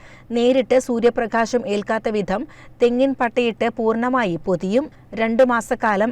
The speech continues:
ആവശ്യത്തിന് നന നൽകിക്കഴിഞ്ഞാൽ തയ്യാറാകുന്ന ജീവാണുവളം മുകളിൽ നിന്ന് താഴ്വശത്തേക്കായി അരിഞ്ഞെടുത്ത്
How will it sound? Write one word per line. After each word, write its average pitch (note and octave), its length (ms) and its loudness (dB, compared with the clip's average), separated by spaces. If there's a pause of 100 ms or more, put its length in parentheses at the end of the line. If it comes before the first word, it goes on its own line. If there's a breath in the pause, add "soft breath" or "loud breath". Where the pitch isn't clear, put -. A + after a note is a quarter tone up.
(140)
ആവശ്യത്തിന് A#3 560 0 (120)
നന G3+ 240 -2
നൽകിക്കഴിഞ്ഞാൽ A3 720 -2
തയ്യാറാകുന്ന G3+ 640 0 (480 loud breath)
ജീവാണുവളം A3 680 0 (360 loud breath)
മുകളിൽ B3 400 4
നിന്ന് A#3 180 0 (100)
താഴ്വശത്തേക്കായി A#3 880 0 (100)
അരിഞ്ഞെടുത്ത് G3+ 580 0